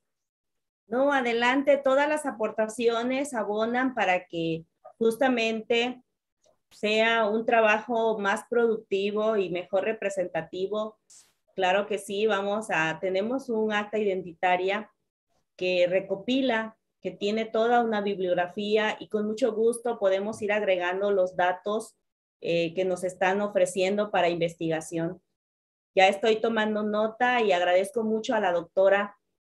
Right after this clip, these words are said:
a la, a nuestra gran doctora, nuestra gran antropóloga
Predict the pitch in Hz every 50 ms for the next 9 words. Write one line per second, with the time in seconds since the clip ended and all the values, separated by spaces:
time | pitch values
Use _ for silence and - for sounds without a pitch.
0 | _ _ _ - 160 165 170 165 165 165 160 151 - 165 185 190 185 185 - 180
1 | 180 175 185 190 202 220 220 226 214 - - 202 190 185 185 190 190 196 196 170
2 | 165 165 - - 151 147 147 143 139 139 143 139 - _ _ _ _ _ _ _
3 | - 156 190 185 180 185 196 214 214 214 214 185 180 175 - 180 175 180 185 185
4 | 175 180 185 190 185